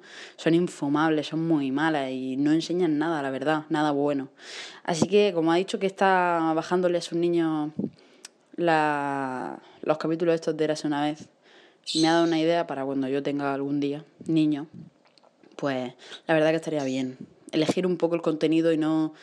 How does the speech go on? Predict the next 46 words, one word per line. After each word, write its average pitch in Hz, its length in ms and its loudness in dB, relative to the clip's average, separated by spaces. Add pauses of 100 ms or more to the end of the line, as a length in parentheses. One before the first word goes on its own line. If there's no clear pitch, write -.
(280)
directamente 160 560 2
dejarlos 143 440 -2
que 131 380 -4
lo 135 100 -2
que 135 80 -2
salga 147 280 -2
por 147 140 -4
la 143 100 0
tele 151 200 -2
sea 139 180 -6
lo 131 140 -4
que, 131 280 -6 (400)
lo 165 140 2
que 139 380 0
vean. 135 460 0
De 151 120 2
hecho, 156 240 2
de 170 100 4
aquí 147 120 -2
a - 20 -2
entonces, 156 540 -2 (1000)
quizá 190 300 2
con 202 160 2
YouTube 208 500 4
y 190 240 2
el 185 80 4
Apple 185 220 2
T 180 120 -2
V 180 80 2
y 175 40 2
todas 170 180 4
esas 165 120 -6
cosas, 202 220 -2
quizá 170 220 2
no 190 60 2
hace 202 100 -4
falta 202 180 0
ni 160 80 4
bajarlo. 170 460 0 (180)
Sería 151 600 2
cuestión 151 320 -2
de 139 420 -2
ponerlo 147 340 -4
y 139 60 -2
ya 139 80 -2
está. 220 320 -4